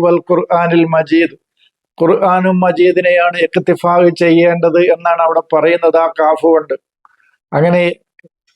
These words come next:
ഉപയോഗിച്ച പതിനാല് അക്ഷരങ്ങളുടെയും വിശാലമായ അർത്ഥതലങ്ങളിലേക്ക് നമ്മൾ അതാത്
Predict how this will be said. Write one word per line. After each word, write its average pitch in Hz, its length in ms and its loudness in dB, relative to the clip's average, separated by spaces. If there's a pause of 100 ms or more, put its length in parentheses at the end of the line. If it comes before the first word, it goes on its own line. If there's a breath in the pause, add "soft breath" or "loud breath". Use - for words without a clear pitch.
(460)
ഉപയോഗിച്ച 170 480 2 (340)
പതിനാല് 175 640 0 (260)
അക്ഷരങ്ങളുടെയും 170 840 0 (100)
വിശാലമായ 170 640 0 (140)
അർത്ഥതലങ്ങളിലേക്ക് 160 920 0
നമ്മൾ 160 220 0 (720 soft breath)
അതാത് 165 280 0